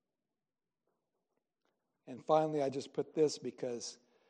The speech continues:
I told these guys this morning, <laughs> and Tito told me a sad story. <laughs> I said, "Tito, I feel like crying." And Tito says, "Let me tell you something." <laughs>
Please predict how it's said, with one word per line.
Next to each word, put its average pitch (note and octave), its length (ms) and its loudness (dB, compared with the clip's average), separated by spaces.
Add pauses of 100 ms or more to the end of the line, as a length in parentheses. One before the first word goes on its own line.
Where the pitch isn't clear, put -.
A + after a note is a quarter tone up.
(220)
I D3 60 -6
told D3+ 240 0
these C#3 200 -6
guys D3+ 340 0
this - 240 -12
morning, D#3 320 -8 (360)
<laughs> - 340 -20
and E3+ 140 -14
Tito D#3+ 220 2
told C#3+ 240 -2
me F3 60 -8
a C3+ 80 -4
sad D#3+ 340 -2
story. F3+ 380 -4 (140)
<laughs> - 140 -18
I - 520 -20
said, - 200 -6
"Tito, G3+ 220 4
I F3 60 2
feel G3+ 160 2
like F3+ 240 0
crying." F3+ 400 2
And E3 100 -12
Tito G3 220 -6
says, F#3 180 -10
"Let G#3+ 120 -2
me A3 60 -4
tell G#3+ 160 0
you G#3+ 100 0
something." G#3+ 460 -4
<laughs> - 40 -20